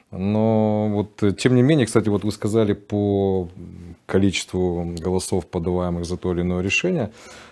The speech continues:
А, вот мы видим, что иног-, иногда некорректно подводится подсчет этих голосов. Планируете ли, и, кстати, вот многие эксперты, общественники говорят о том, что было бы неплохо ввести электронную систему голосования.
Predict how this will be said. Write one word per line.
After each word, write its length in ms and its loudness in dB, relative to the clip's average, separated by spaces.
А, 540 -2
вот 340 -2
мы 100 2
видим, 220 2
что 140 0
иног-, 400 4
иногда 340 6
некорректно 540 4
подводится 520 0
подсчет 500 2
этих 200 -4
голосов. 540 -4
Планируете 500 2
ли, 60 0
и, 100 -4
кстати, 240 -2
вот 160 -2
многие 500 2
эксперты, 1160 -2
общественники 560 -2
говорят 340 -2
о 40 -6
том, 180 -4
что 220 -2
было 200 4
бы 100 0
неплохо 340 0
ввести 280 -2
электронную 420 2
систему 340 -4
голосования. 640 -4